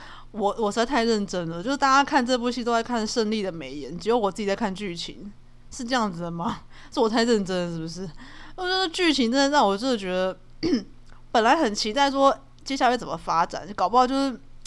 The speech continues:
希望秋元康给，给我们个惊喜，有没有？因为大家也知道秋元康写的剧本实在烂到有剩，<laughs> 他前科累累啊。那这一部想说他可不可以就扳回一城呢？就是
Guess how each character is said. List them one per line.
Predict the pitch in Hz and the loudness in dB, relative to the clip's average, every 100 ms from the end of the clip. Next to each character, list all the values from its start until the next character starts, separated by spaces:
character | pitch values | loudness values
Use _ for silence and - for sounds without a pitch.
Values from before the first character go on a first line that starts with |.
| - - | -18 -12
希 | 240 - | -10 -2
望 | 277 | 0
秋 | 294 302 | 2 2
元 | 247 | 0
康 | 233 240 | 2 0
给， | 214 185 | 0 0
给 | 175 | 0
我 | |
们 | 165 | -2
个 | 175 | -6
惊 | 180 202 214 | -6 -4 -4
喜， | 233 - - | -4 -8 -14
有 | 104 | -16
没 | 98 | -16
有？ | 80 - | -16 -8
因 | |
为 | 226 | -6
大 | - | 2
家 | 269 | 2
也 | |
知 | 196 | 2
道 | 220 | 0
秋 | - | 0
元 | 214 | -4
康 | 214 226 | -4 -6
写 | 170 | -6
的 | 135 | -10
剧 | 170 | -8
本 | 208 98 | -8 -8
实 | 165 | -4
在 | 170 | -2
烂 | 185 240 202 | 4 6 6
到 | 185 | 4
有 | - 170 | -4 -6
剩， | - - - 196 - - | -6 -6 -10 -12 -10 2
<laughs> | 269 - - - | 2 2 -12 -10
他 | - | 0
前 | 302 - 220 | 0 2 0
科 | 220 233 233 | 4 4 4
累 | 170 170 | 2 -6
累 | 165 131 | -8 -10
啊。 | - 175 - - - - - | -10 -12 -14 -20 -18 -14 -6
那 | |
这 | 277 339 | -4 0
一 | 302 | 0
部 | 302 311 | 2 2
想 | 240 | 2
说 | 226 | 0
他 | 269 | -2
可 | 302 220 | 0 0
不 | |
可 | 254 | 0
以 | 240 | 0
就 | 262 | 0
扳 | - 220 190 | 0 -2 0
回 | 262 247 | 2 2
一 | 311 | 0
城 | - 220 180 | -2 -4 -4
呢？ | 185 | -6
就 | 220 | -6
是 | 262 | -6